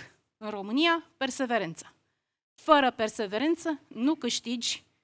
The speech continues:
campionate mondiale, poate poți să fii fericit, dar fericirea pe care o ai din perseverență merită luată în considerație.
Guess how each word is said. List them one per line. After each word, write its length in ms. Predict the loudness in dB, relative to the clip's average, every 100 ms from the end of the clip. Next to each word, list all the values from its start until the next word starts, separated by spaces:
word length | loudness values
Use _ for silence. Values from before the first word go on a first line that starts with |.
| _
campionate 760 | -4 -4 -4 -6 -4 -6 -8 -12
mondiale, 600 | -12 -6 4 6 6 0 -6 -20 -20 _ 4
poate 520 | 6 6 4 -4 -4 _
poți 260 | -6 -4 -2
să 120 | -4
fii 160 | -8
fericit, 560 | -8 -4 -4 -2 -2 -2 0
dar 140 | 0
fericirea 640 | 2 -4 -4 0 4 4
pe 120 | 2
care 200 | 0 0
o 40 | 2
ai 80 | -2
din 120 | -4
perseverență 680 | -6 -6 -6 -4 -4 -4
merită 400 | -4 -2 -4 -4
luată 240 | 0 0 -2
în 80 | -10
considerație. 640 | -12 -8 -4 -4 -6 -12